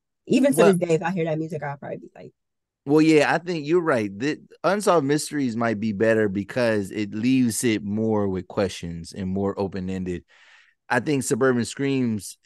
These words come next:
Speaker 2: we kinda want, we want it to be a little bit more open-ended.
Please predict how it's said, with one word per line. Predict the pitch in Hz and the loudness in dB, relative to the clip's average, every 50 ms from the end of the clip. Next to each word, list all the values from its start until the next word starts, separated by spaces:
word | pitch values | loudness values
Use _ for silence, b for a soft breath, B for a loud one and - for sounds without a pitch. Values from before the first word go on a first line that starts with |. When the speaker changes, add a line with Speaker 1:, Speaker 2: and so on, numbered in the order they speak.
| _ - - _ _ - | _ -20 -20 _ _ -6
Speaker 2:
we | 113 113 104 | -4 -4 -4
kinda | - - - 131 127 131 135 123 107 95 | -4 -2 0 0 2 2 2 2 0 0
want, | 90 95 98 107 120 131 143 107 110 | 0 -2 -2 -2 -2 -2 -4 -4 -2
we | 110 113 107 | -2 -2 -2
want | 98 90 101 110 135 156 160 | -2 -4 -4 -4 -4 -4 -4
it | 139 | -4
to | - 139 | -4 -4
be | 131 147 151 | -2 0 0
a | 156 147 | 0 2
little | 147 156 151 143 | 0 0 -2 0
bit | 147 151 139 | -2 -2 -2
more | 147 147 147 147 | -2 -2 -2 0
open-ended. | - 143 143 - 147 147 147 151 151 151 147 151 151 151 135 | 0 -2 -2 -2 -4 -4 -2 -4 -2 -2 0 0 0 0 -2